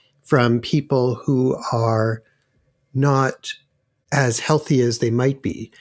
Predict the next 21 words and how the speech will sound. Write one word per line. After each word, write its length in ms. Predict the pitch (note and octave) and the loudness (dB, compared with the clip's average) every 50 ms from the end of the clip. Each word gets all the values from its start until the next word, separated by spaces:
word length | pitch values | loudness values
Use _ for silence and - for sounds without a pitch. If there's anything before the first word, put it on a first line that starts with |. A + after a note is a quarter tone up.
| - _ _ | -20 _ _
So 160 | - - D3+ B2+ | -2 0 0 0
covid 380 | - - D#3 D3+ C#3+ D3+ C3 | 2 2 2 4 4 2 0
spread 560 | - - - C#3 C#3 B2+ B2 B2 B2 B2+ - | 0 -2 0 0 2 2 2 2 0 -2 -2
through 200 | - C3 B2 A#2+ | 0 2 2 2
people 420 | A#2 - - B2+ B2 - C3 B2 A#2 | 2 0 -2 -2 0 0 0 0 2
who 160 | A#2 C#3+ C3 | 2 2 4
were 300 | B2 C3 B2 B2 - - | 4 4 4 4 2 2
obese 520 | D3 B2+ A2+ A#2 A2 A#2+ A#2+ A2 - - | 0 0 2 2 2 2 2 0 0 0
and 120 | C#3 B2 A#2 | 0 2 2
had 300 | A#2+ B2 B2+ A#2+ B2 A#2 | 0 0 0 -2 0 0
respiratory 680 | A#2+ A2+ - - - B2 G#2+ G#2 - - A2 G#2 A2+ | 0 -2 -2 -2 -2 -2 -2 0 -2 -2 -2 -2 -2
problems. 840 | A2+ - - A2 G2 G2 G#2+ - - - C3 C#3+ D3+ C#3+ - - - _ - - - - - - - - _ _ _ - | -4 -4 -4 -4 -4 -2 -4 -4 -4 -2 -2 -2 0 -2 -2 -4 -8 _ -20 -18 -16 -16 -16 -18 -20 -20 _ _ _ -2
Other 260 | E3+ E3+ C#3 D3+ D3 | 0 2 2 2 2
diseases 460 | C3+ C#3 C3 B2+ C#3+ C3+ B2+ C3 B2 | 0 -2 -2 0 -2 -2 -2 -2 -4
spread 240 | - - C3+ B2 A#2+ | -2 -2 -2 -2 0
by 140 | A#2+ A2 G#2+ | -2 -2 -2
smoking, 600 | - - - E3+ E3 D#3+ D3+ - D#3+ D3 C#3 B2+ | -2 0 2 4 4 4 2 2 0 2 2 2
other 200 | A#2 A#2+ A#2 A2 | 2 0 0 0
diseases 600 | A2+ A2 G#2 - - A2 G#2 - A2+ G#2+ G#2 - | -2 -4 -4 -4 -4 -4 -4 -4 -4 -2 -2 -4
spread 440 | - - - A2+ A2 G#2+ G#2 A2+ | -4 -4 -4 -4 -4 -4 -6 -8
by 460 | B2+ - A2+ G#2 G#2 G#2 G2+ G2+ G2+ | -8 -6 -6 -6 -4 -4 -6 -6 -8